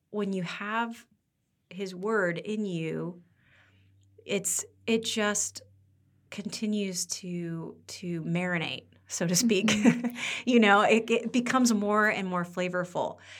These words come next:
Speaker 1: So, like, I look at my relationship with my husband, for instance. We've been married for twenty-two years. And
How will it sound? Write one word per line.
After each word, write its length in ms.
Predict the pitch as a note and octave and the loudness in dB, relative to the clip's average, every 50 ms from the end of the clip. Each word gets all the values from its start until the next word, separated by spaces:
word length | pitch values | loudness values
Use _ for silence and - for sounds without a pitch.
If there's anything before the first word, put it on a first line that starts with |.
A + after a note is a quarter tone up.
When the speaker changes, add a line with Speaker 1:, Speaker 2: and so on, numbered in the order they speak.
| - - | -16 -10
Speaker 1:
So, 280 | - - - G3+ G3 G3 | -4 0 2 4 4 4
like, 220 | G3 F#3+ F#3+ F#3 - | 4 2 2 2 2
I 100 | A3 B3 | 2 2
look 200 | C4 C#4 C#4+ C#4 | 2 2 2 2
at 120 | C4+ A3 - | 2 2 2
my 140 | G3 F#3+ F#3+ | 2 0 0
relationship 840 | F#3 F3+ F3+ F3 F3+ F3+ F3 - F#3+ F3+ E3+ - E3+ E3 E3 - | 0 0 0 0 0 0 -2 -4 -4 -6 -4 -4 -4 -6 -4 -4
with 280 | F3 F3 E3+ E3+ E3+ F3 | -4 -4 -4 -4 -6 -6
my 120 | E3+ E3 | -6 -6
husband, 580 | D#3+ - - E3 D#3+ D#3+ E3+ - - - E3+ E3 | -6 -4 -4 -4 -4 -4 -6 -8 -10 -10 -10 -12
for 120 | - - | -12 -12
instance. 600 | - - - - - - - - - - - - | -14 -12 -12 -10 -10 -10 -10 -12 -12 -14 -12 -10
We've 140 | F3+ F3+ F3 F3+ | -8 -8 -6 -4
been 140 | F#3 F3+ | -4 -2
married 260 | F3+ F3+ F3 F3 E3+ E3+ | 0 0 0 0 -2 -4
for 480 | - F3 E3+ E3+ E3+ E3+ E3 E3 E3 - | -4 -4 -2 -2 -2 -4 -4 -6 -8 -10
twenty-two 460 | - - F#3 F#3 F#3 F#3 F3 - G3 | -10 -8 -6 -6 -6 -4 -2 -2 -2
years. 440 | F3+ D#3+ D3+ D3 D3+ D#3+ E3 - - - - - - - - - - _ - | -2 -2 -4 -6 -6 -6 -8 -10 -12 -14 -20 -20 -18 -18 -20 -20 -20 _ 0
And 640 | - F#3 F#3 F3+ F3+ F3 F3 E3+ E3+ E3+ E3+ E3+ | 2 4 4 6 4 4 2 2 0 0 -2 -4